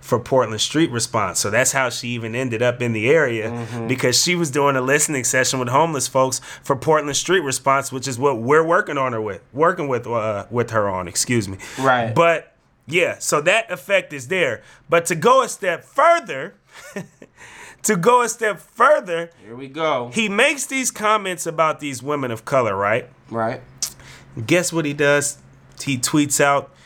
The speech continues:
Speaker 1: here in the last couple days.
Speaker 2: I can't guess.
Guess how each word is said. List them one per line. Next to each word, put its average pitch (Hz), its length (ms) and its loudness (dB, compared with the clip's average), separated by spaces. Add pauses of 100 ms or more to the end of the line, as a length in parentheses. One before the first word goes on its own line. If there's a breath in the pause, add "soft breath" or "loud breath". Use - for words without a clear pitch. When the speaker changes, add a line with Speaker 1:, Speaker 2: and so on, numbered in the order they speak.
(120 soft breath)
Speaker 1:
here 151 240 0
in 143 80 2
the 139 60 0
last 139 280 2
couple 135 240 -2
days. 147 500 -4 (840)
Speaker 2:
I - 100 -10
can't 123 360 -2
guess. 107 420 -10